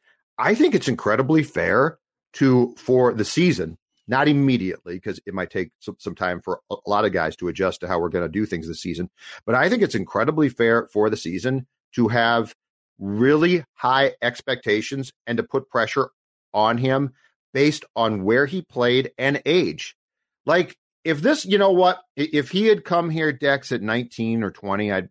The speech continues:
I would say, "Come on, calm down. He is still growing.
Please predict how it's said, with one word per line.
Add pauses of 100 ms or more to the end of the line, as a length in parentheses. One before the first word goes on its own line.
I
would
say,
"Come
on,
calm
down.
He
is
still
growing.